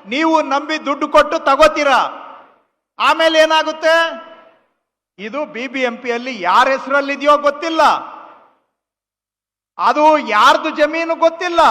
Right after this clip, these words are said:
ಆದ್ರೆ ಈ ತರ ಒಂದು ಫೇಕ್ ಖಾತಾ ಹಾಕ್ಬಿಟ್ಟು ನಿಮ್ಗೆ ಮಾರಾಟ ಮಾಡ್ತಾರೆ.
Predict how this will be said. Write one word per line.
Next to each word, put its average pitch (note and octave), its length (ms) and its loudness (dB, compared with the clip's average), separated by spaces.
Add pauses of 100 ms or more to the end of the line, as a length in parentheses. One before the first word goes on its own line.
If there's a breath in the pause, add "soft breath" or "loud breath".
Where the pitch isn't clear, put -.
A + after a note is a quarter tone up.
(680)
ಆದ್ರೆ E4 380 0
ಈ E4+ 80 -4
ತರ E4+ 280 2
ಒಂದು D#4 280 0
ಫೇಕ್ E4+ 720 0
ಖಾತಾ D4 280 0
ಹಾಕ್ಬಿಟ್ಟು D4+ 500 -2
ನಿಮ್ಗೆ C#4 340 -4
ಮಾರಾಟ C4 460 0
ಮಾಡ್ತಾರೆ. G3+ 800 -4